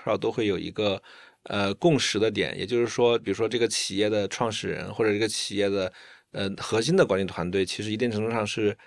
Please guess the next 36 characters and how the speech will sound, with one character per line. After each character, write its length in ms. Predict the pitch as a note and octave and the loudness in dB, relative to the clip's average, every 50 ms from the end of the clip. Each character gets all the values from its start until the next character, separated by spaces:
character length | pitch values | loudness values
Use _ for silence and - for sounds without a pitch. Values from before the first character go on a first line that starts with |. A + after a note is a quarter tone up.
| - _ _ | -20 _ _
会 240 | _ - B2 G#2+ G2+ | _ 2 2 2 2
决 220 | - G2 F#2 F#2 | 2 2 0 2
定 240 | G2+ D#3+ E3+ B2+ G#2+ | 2 2 2 2 4
这 120 | A2+ A2 | 4 4
个 140 | G2 G2+ F#2+ | 4 4 2
企 240 | E2+ - - - E2 | 2 0 -4 -2 -2
业 160 | F2 F2 F2+ | 0 0 0
的， 260 | F2+ F#2+ F2+ F2 - _ - - - - - - _ _ | 0 -2 -2 -4 -6 _ -16 -20 -20 -20 -20 -20 _ _
呃， 420 | - - G2 F#2+ F2+ E2+ E2+ D#2+ - _ _ _ _ - - - | -6 -2 -2 0 0 0 -2 -2 -4 _ _ _ _ -8 -4 -2
文 180 | G2 F#2+ F#2+ G2 | 0 0 -2 0
化。 260 | - - A#2 - - _ _ - | 2 2 2 2 0 _ _ -4
我 100 | - G2+ | -2 2
觉 80 | G#2 | 4
得 80 | B2+ C#3 | 6 6
这 160 | C#3+ F#3 F3 | 6 6 6
个 220 | C#3+ B2 A2+ G#2+ | 6 6 6 6
其 180 | G#2+ - - A#2 | 4 0 -4 -4
实 260 | G#2+ A#2+ A#2+ A#2+ B2 - - - - _ - | -2 2 2 2 2 0 -6 -20 -20 _ -8
是 420 | - - - - C3 A#2+ G#2+ G2+ - _ _ | -6 -4 0 2 4 4 4 4 0 _ _
对 200 | - E3+ E3+ C3 | 2 4 4 4
的， 120 | F2+ - - _ _ _ | 4 2 -4 _ _ _
因 160 | - B2+ B2+ | 0 2 4
为， 240 | B2+ B2+ C3 C3+ C3+ - - - - - _ - | 6 6 6 4 2 -2 -18 -20 -20 -20 _ -6
呃， 340 | - A2+ A2+ G#2+ G#2 G2+ G#2 G#2 - | -2 0 2 4 4 2 0 -2 -4
文 200 | G#2 G#2 G#2+ A#2 | -4 -2 -2 -2
化 180 | - - D3 B2+ | 2 4 4 6
就 120 | A#2+ B2+ | 6 4
是 100 | A#2+ B2 | 2 0
必 180 | A2+ A2 D#3+ C#3+ | 0 0 0 0
须 220 | B2 - - D3+ | 0 2 2 4
有 160 | D#3 C#3 G2 F2 | 6 6 6 4
一 140 | D#2+ F2+ | 2 -2
个 340 | F2+ - G#2+ G#2 G2+ G2 - _ _ _ - | -4 -2 0 0 0 -2 -4 _ _ _ -12
决 280 | - - G2+ F#2 F2+ | -6 -2 0 0 0
策 260 | F2 - - C#3+ A#2+ G2+ | 0 0 2 4 4 4
的 240 | G#2 F#2 F2 - | 2 0 -2 -4